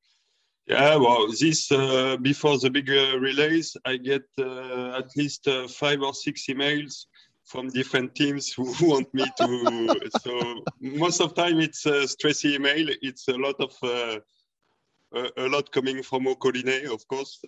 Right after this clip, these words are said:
because it's where I live and it's where it will be very natural. But of course, we have had a discussion with, uh, Kalev and Rusty. But me,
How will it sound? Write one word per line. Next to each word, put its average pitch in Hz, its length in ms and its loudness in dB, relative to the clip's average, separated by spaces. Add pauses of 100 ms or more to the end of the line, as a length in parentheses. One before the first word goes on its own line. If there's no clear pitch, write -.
because 107 380 -6
it's 107 260 -6
where 113 160 0
I 107 140 0
live 113 360 0
and 104 200 -2
it's 101 320 -10
where 110 240 -2
it 101 160 -6
will 110 140 -4
be 110 160 -2
very 110 260 -2
natural. 113 480 -6
But 104 220 -4
of 95 180 -6
course, - 240 -8
we 98 140 0
have 98 160 0
had 98 240 0
a 95 180 -2
discussion 101 600 -8
with, 98 240 -4
uh, 95 260 -2 (100)
Kalev 104 240 0
and 107 100 -2
Rusty. 127 420 -2
But 120 240 0
me, 143 280 4